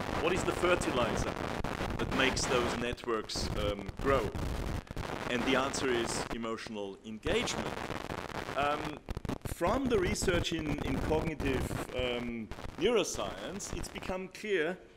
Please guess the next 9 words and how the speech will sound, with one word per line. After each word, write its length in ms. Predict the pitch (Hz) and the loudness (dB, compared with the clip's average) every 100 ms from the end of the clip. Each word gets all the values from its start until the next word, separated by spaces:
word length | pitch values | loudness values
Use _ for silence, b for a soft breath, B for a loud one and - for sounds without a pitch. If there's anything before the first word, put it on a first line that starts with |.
| B B B - | B B B 0
that 120 | 160 | 4
our 180 | 156 156 | 6 4
brains 580 | 147 160 175 190 180 | 6 6 6 4 2
physically 720 | - - 190 180 - 170 160 | 0 0 0 0 -2 0 2
flood 720 | 151 - 147 156 160 190 151 147 | 2 -4 0 4 4 2 -4 -2
themselves 720 | 135 123 - 120 110 127 - | -2 0 0 2 2 -2 -6
with 220 | 131 135 | -4 0
those 460 | 131 131 131 127 - B B B B B - | 4 4 4 0 -4 B B B B B -4
emotion 580 | 127 131 139 139 147 | 0 4 2 0 -6